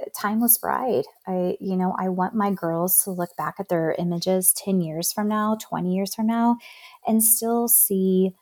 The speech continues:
the person and be happy with how their overall look was. Trends are constantly changing, um, but I am very much timeless, classic, and truthfully, whatever you feel most beautiful in.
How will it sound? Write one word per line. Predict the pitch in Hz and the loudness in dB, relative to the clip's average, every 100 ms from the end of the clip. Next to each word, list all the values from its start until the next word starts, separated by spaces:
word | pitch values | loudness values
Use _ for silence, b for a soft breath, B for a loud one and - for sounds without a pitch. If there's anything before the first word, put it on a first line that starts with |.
| _ - | _ -8
the | |
person | 175 - 165 - - 170 165 175 - | -6 -4 -4 -4 -2 -2 -2 -4 -4
and | 175 | -4
be | 170 | -4
happy | 156 - - 170 | -4 -6 -6 -4
with | 175 165 - - | -4 -6 -10 -4
how | 180 165 160 160 | 0 2 2 0
their | 165 160 | 0 -2
overall | 175 160 156 151 156 | -2 -2 -4 -4 -4
look | 180 - | -6 -6
was. | - - - - B B - | -2 0 0 -2 B B -10
Trends | - 202 214 226 - - - | 0 4 6 4 2 -2 -4
are | 175 165 - | -2 -2 -6
constantly | - 185 196 - 220 214 | -2 -2 -2 -4 -2 -2
changing, | 196 175 165 165 170 202 240 b b b b | -2 -4 -6 -4 0 2 0 b b b b
um, | 175 170 170 165 160 | -4 -2 0 -2 -2
but | 175 175 | -2 -2
I | - 180 196 202 196 | -4 -2 0 4 2
am | 185 170 | 2 0
very | 170 170 | 0 0
much | 170 165 160 - - _ | -2 -4 -4 -6 -8 _
timeless, | - 170 165 170 160 - - - | -6 -4 -2 -4 -2 -2 -2 -6
classic, | - 165 156 - 156 - - _ _ _ - | -10 -6 0 0 0 -8 -20 _ _ _ -4
and | 180 175 175 170 165 - - | -2 0 0 0 -2 -6 -8
truthfully, | - 359 - 175 165 | -4 -4 0 0 2
whatever | 175 196 220 | 0 0 0
you | 226 208 | 2 2
feel | 196 - 180 170 165 165 _ - | 0 0 0 2 0 -2 _ -6
most | 175 180 - | -2 0 0
beautiful | 165 151 180 156 - | -2 -4 -4 -6 -4
in. | - 147 | -4 -4